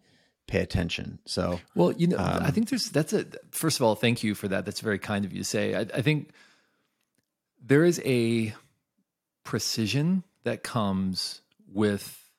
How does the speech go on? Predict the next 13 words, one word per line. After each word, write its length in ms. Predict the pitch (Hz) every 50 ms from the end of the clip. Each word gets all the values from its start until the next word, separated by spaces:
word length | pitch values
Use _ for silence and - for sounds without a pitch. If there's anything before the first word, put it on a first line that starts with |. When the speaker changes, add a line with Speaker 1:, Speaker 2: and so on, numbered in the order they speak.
| _ _ -
Speaker 2:
experience 1000 | - - - - - - - - - 57 57 - - - - - - - - - _ _ _ _ -
and 180 | 113 107 107 104
with 180 | 98 - -
maturity, 720 | 107 95 - - - - 92 - - - - - - - _ _ _ _ -
right? 400 | 101 95 95 98 107 104 - - - - - _ _ _ _ _ _ -
Um, 580 | 127 123 117 113 110 104 101 104 101 98 87 - _ _ _ _ _ _ _ _ _ _ _ _ _ _ _ _ _ _ _ _ _ _ -
you 160 | 139 131 123
know, 60 | 117
you 200 | 110 120 127 165
can 160 | - 247 226
talk 340 | 196 - - 127 127 123 -
around 580 | 117 104 95 98 98 92 92 95 107 127 135 127
things. 880 | - - 170 165 165 170 175 180 180 185 185 - - - - - -